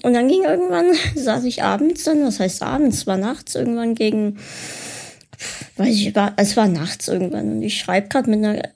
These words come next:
äh, echt guten Freundin, hab ich so geschrieben und auf einmal fang, also es fühlte sich, zum Glück weiß ich das noch sonst, also ich weiß nämlich nicht mehr,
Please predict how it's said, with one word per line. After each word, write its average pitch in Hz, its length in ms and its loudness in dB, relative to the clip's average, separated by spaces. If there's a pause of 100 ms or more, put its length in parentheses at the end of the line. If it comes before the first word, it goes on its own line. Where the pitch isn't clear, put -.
äh, 208 280 0
echt - 260 0
guten 220 240 0
Freundin, 214 420 2
hab 247 80 2
ich 233 100 0
so 233 140 -2
geschrieben 247 480 4
und 220 220 2
auf - 240 -6
einmal 202 260 0 (460)
fang, 208 460 2 (440)
also 226 220 -4
es - 160 -6
fühlte 339 520 2
sich, 254 240 -2 (140)
zum 226 180 2
Glück 214 200 0
weiß 214 200 4
ich 285 120 0
das 202 160 0
noch 180 120 -2
sonst, 190 220 -4
also 202 180 0
ich 202 80 -2
weiß 220 200 2
nämlich 202 220 2
nicht 208 100 4
mehr, 220 200 2